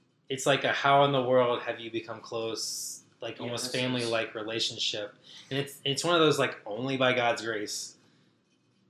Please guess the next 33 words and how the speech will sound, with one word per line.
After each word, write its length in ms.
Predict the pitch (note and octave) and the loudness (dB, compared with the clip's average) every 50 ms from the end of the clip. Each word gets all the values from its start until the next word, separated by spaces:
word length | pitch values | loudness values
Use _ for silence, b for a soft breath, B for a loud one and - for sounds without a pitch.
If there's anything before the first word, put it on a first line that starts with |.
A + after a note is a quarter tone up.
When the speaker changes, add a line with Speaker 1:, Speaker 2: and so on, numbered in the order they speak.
| _ _ _ _ _ _ _ _ _ _ _ _ _ _ _ - | _ _ _ _ _ _ _ _ _ _ _ _ _ _ _ -6
Speaker 1:
Only 680 | C#3 D3 D#3+ F3 F3 F3 E3 D#3 C#3+ C3+ C3+ C#3 - - - | -2 0 2 4 4 4 4 4 4 2 0 -4 -8 -12 -6
someone 500 | - - D3 C#3+ C#3+ C#3+ C#3 B2+ B2+ - | -2 0 2 2 2 2 0 0 -2 -4
through 160 | C3 C3 B2+ | -4 -2 -2
the 60 | B2 | -2
imagination 680 | B2 B2 B2 B2+ B2 B2 B2 B2 A#2+ A#2 - B2 A2+ G#2+ | -2 0 0 0 0 -2 -2 -2 -2 -2 -2 -4 -4 -8
of 80 | G#2+ | -6
God's 300 | A#2 A2 A2 A2+ A2+ - | -4 -2 -2 -2 -2 -4
kingdom 400 | - - A#2+ A2+ G#2+ G#2 G2+ G2+ | -8 -12 -12 -10 -10 -10 -10 -12
is 140 | G2+ G2 - | -14 -10 -8
that 340 | G#2+ G2 G2 F#2+ F2+ - - | -6 -6 -6 -8 -10 -12 -14
feasible. 560 | A2+ G#2 F#2+ G2 F#2+ F2+ G2 F#2 - - - _ b b b b b b b | -14 -14 -12 -14 -16 -18 -18 -20 -20 -20 -20 _ b b b b b b b
'Cause 140 | - C#3 D#3+ | 0 2 4
otherwise 440 | E3+ - F#3+ E3+ D#3 D3+ D3 C#3 C3+ | 6 6 6 8 8 8 6 6 4
it's 140 | C3 - - | 0 -4 -4
like, 180 | G#2 G#2 - - | -6 -6 -8 -8
"See 200 | - - E3 E3 | -8 -6 -4 -2
you 100 | D#3 D3 | 0 0
later, 260 | C#3+ C3+ C3 B2+ B2 | 0 2 2 2 2
I 80 | A#2 A2+ | 0 0
wanna 120 | A2 G#2+ | -2 -4
have 80 | G#2+ A2+ | -4 -4
nothing 240 | B2 B2+ C3 C#3 | -4 -4 -4 -6
to 80 | C3 B2 | -8 -8
do 120 | B2 B2 | -8 -10
with 120 | A#2+ A#2 - | -10 -8 -10
you. 100 | A#2+ A2+ | -10 -10
You, 280 | A2+ A#2+ A#2+ B2+ B2+ B2+ | -10 -10 -12 -12 -12 -8
you 200 | B2+ C#3 D3+ D3 | -2 -2 0 0
literally 420 | C3 C#3+ D3 D#3 D3 D3 D3 C#3 | 2 2 2 2 2 0 0 0
are 280 | - C3 C3+ C3 C3 B2+ | 0 0 0 2 2 2
dead 200 | C3 C3 C3+ - | 0 0 -2 -2
to 120 | - A#2+ A2+ | -8 -14 -14
me. 280 | G#2+ G2+ G2 - - | -16 -20 -20 -20 -20